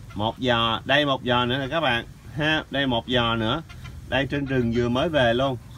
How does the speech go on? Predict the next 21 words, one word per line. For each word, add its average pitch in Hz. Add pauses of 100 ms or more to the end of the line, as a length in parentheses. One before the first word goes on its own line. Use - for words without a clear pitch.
(360)
Đó, 131 (220)
hai 139
giò. 113 (2250)
Đây, 135 (840)
một 113
giò 117
nữa 113
là 120 (280)
ba 135
giò. 110 (1900)
Đây. 127 (1080)
Ha, 139 (260)
rất 151
là 110
xanh 143 (100)
tươi 147
mơn 143
mởn 120
luôn. 143 (160)
Bốn 147
giò. 110